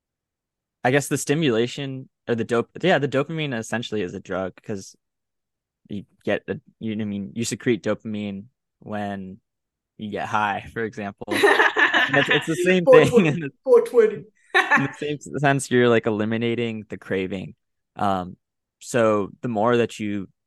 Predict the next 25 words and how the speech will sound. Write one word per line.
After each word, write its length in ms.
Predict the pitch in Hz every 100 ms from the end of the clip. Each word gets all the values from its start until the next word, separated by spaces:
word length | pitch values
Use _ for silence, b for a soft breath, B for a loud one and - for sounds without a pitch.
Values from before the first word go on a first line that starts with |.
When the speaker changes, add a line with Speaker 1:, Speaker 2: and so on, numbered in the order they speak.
| _ -
Speaker 1:
do 120 | 104
something 400 | - 117 120 117
on 80 | 107
a 40 |
consistent 540 | - 101 104 - 98 98
basis, 600 | 98 - 127 127 - - _ _ _ _ - _
then 200 | 113 104
the 60 |
more 180 | 107 107
likely 300 | 104 98 104
you're, 140 | 98 98 - _ _ _ -
you're 80 |
gonna 180 | 117 107
do 200 | 95 101
it, 220 | 98 - -
um, 320 | 101 95 92 127 _ _ _ _ _ _ -
whether 260 | 110 101
you 200 | 98 95 - _ _
feel 220 | 104 95
like 180 | 92 92
it 100 | 92
or 80 | 92
not, 260 | 92 76 - _
because 280 | 104 - 95
it's, 280 | 95 -